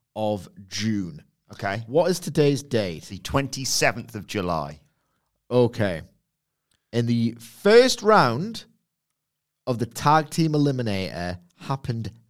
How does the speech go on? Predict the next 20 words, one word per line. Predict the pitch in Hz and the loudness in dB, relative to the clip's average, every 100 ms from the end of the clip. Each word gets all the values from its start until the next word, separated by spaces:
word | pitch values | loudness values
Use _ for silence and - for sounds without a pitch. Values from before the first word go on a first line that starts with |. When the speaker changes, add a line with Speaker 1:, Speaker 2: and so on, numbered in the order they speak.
| _ | _
Speaker 1:
this | 117 151 - | -6 -4 -4
month | 113 110 - | -6 -8 -8
on | 101 | -10
the | 92 | -10
fifth. | - 62 - _ _ _ _ | -14 -20 -20 _ _ _ _
Speaker 2:
Wow. | 78 82 107 76 _ | _ -4 -4 -6 _
Speaker 1:
Okay? | 110 110 123 123 _ _ _ _ | -12 -4 -4 -4 _ _ _ _
This | 90 135 143 131 | -4 -2 -2 -6
month | 123 120 | -8 -8
on | 117 | -10
the | |
fifth | 101 - 87 - | -10 -10 -12 -12
was | - | -20
the | - | -12
first | 104 95 - | -10 -10 -10
time | 104 | -10
they | 101 | -10
teamed | 92 - 104 | -12 -14 -14
together, | - - 57 55 - _ | -16 -20 -20 -20 -20 _
right? | 80 90 | -10 -10